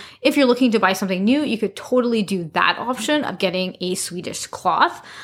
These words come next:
I am gonna link it in the show notes so you can take a look at it. I love them because they're resor-, super absorbent and they are compostable once they kind of fall apart. I recommend staying away from synthetic fibers like microfibers when it comes to cleaning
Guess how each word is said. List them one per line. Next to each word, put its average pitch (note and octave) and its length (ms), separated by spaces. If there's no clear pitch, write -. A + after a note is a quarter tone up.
I - 220
am G3 200
gonna G#3 200
link F#3 560
it G3 160
in F#3 160
the F3 100
show G4 160
notes D#4 280
so A3 100
you F#3+ 80
can F#3 100
take - 200
a F3+ 40
look D4+ 200
at D4 160
it. C#4 260
I G#3 80
love B3+ 220
them C4 100
because A3 220
they're F3+ 120
resor-, F#3 280
super D#4+ 280
absorbent G3+ 460
and F#3 240
they F#3 160
are F3 220
compostable A3+ 920
once F#3+ 220
they F#3+ 140
kind F3 260
of - 140
fall - 160
apart. - 320
I E4+ 60
recommend E4+ 420
staying B3+ 280
away A3+ 180
from A3 160
synthetic G3+ 560
fibers B3 540
like F#3 300
microfibers C4+ 840
when A3 80
it - 100
comes G#3 300
to A3+ 100
cleaning C4+ 580